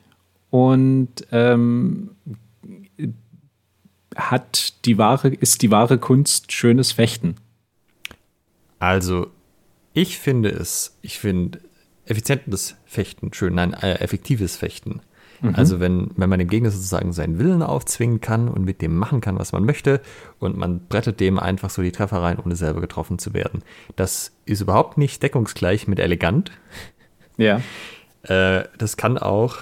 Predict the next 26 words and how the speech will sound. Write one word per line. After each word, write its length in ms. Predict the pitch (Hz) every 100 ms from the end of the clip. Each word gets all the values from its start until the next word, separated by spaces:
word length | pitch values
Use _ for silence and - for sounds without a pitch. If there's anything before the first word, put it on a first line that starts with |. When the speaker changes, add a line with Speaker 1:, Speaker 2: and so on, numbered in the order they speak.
| - - _
Speaker 2:
sag 260 | - - 92
ich 140 | -
mal, 440 | 95 87 85 90 - _ _ _ _ _ _ _ - - _ -
äh, 340 | 85 73 71 87 - _
was 140 | - -
ist 100 | -
das 120 | 90
Gegenteil 260 | 92 85 -
von 120 | -
elegant? 520 | 92 92 - 113 - -
Ich 120 | -
will 60 |
es 80 | 95
nicht 100 | 92
sagen 160 | 87 82
schmutzig, 600 | - 104 - 104 - 87
aber 100 | 85
es 140 | 87
kann 140 | 95 107
schon 160 | 98
auch 120 | -
ein 100 | 101
bisschen, 380 | 95 - 92 95 - - - - -
bisschen 280 | - 101 90
wild 180 | 107 143
aussehen. 640 | 92 107 - 90 160 190